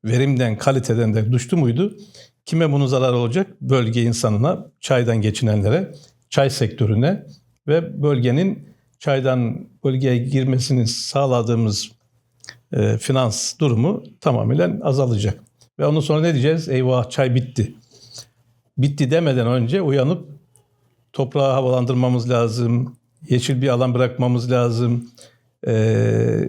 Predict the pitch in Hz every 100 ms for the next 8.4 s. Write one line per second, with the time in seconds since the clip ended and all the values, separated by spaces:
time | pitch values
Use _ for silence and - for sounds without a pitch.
0 | - 123 127 127 135 131 127 127 127 123
1 | 135 123 123 139 120 120 - 123 127 -
2 | 127 123 113 120 117 139 196 - - -
3 | 123 160 170 151 180 156 113 - 202 -
4 | - _ - _ _ _ _ - - -
5 | - _ - _ _ - - - - 180
6 | - 156 127 127 - 147 147 117 - 127
7 | 175 - 151 131 127 123 123 120 117 113
8 | 170 180 165